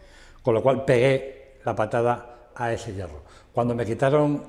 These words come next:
la playera, tenía cuatro dedos en ese pie, porque el dedo gordo sencillamente no estaba, se había metido pa' dentro, se le veía un poquito la uña al dedo, y hay que ser muy tonto, porque dice, "Es que fue la primera que saqué en córner". No, había sacado muchos córners,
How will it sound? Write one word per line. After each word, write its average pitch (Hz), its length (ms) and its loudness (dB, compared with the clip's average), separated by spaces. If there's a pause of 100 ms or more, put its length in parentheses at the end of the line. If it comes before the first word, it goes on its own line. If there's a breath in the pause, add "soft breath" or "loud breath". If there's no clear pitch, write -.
la 131 260 2
playera, 139 560 0 (640 loud breath)
tenía 135 220 0
cuatro 139 280 2
dedos 98 420 -2
en 117 100 -6
ese 101 180 -8
pie, 98 200 -10 (300 loud breath)
porque 113 200 -2
el 117 60 4
dedo 139 200 4
gordo 156 680 2
sencillamente 143 640 0
no 147 100 2
estaba, 127 480 0
se - 120 -6
había 127 120 2
metido 143 300 2
pa' 147 80 2
dentro, 160 420 0 (320 loud breath)
se 117 120 -8
le 107 60 -2
veía 131 120 0
un 147 80 -2
poquito 135 340 0
la 120 140 4
uña 139 340 2
al 123 100 0
dedo, 139 300 0 (560 loud breath)
y 110 80 -4
hay 107 80 0
que 107 100 -4
ser 107 220 0
muy 107 140 -6
tonto, 107 360 -2
porque 110 220 -4
dice, 107 260 -4
"Es - 80 -6
que 151 140 2
fue 156 160 2
la 151 100 6
primera 143 300 2
que 135 100 -4
saqué 131 200 -4
en 120 100 -2
córner". 156 320 0
No, 82 300 -6
había 85 100 -8
sacado 101 260 -6
muchos 101 280 -10
córners, 92 400 -10